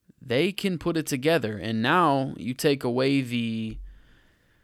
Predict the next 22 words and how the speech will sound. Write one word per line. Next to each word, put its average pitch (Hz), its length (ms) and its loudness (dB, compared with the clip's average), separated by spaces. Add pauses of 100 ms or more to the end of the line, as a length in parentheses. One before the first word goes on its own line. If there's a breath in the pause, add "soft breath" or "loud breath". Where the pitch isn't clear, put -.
(280 soft breath)
cheapness 185 600 0
of 123 720 0
the - 160 -12
overtime 151 600 2
situation. 156 1000 0 (140)
I 123 200 -2
understand 180 840 0
that 120 160 -4
overtime 135 480 0
is 160 120 -4
designed 151 760 4
so 123 180 0
that 110 320 -2
one 127 240 -4
team, 139 360 -2
they 117 120 -2
get 110 180 -4
one 113 200 -4
chance 147 380 -2
to - 60 -10
prove 165 360 -6
themselves. 113 760 -2